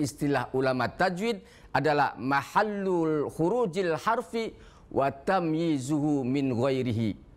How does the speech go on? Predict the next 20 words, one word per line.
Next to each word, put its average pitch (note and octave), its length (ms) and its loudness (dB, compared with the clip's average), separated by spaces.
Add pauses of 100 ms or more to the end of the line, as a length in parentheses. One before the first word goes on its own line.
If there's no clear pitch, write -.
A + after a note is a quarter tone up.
(240)
yang C3+ 240 0
artinya A#3 560 0 (720)
tempat A3+ 640 -2
keluarnya D#3 640 2
huruf, D3+ 480 -2
huruf D#3 400 -2
hijaiyah, C3+ 720 0 (320)
dan C#3+ 320 0
perbedaan C3 1040 -2 (400)
keluarnya F#3+ 800 0
satu C#3+ 400 -4
huruf C#3+ 400 -2 (160)
dengan C3 640 0
huruf B2+ 400 0
yang A#2+ 240 0
lain. G#2 480 0 (1000)
Nah, C3+ 160 0
tadi G3+ 240 0
saya G3 160 4
sudah E3 560 2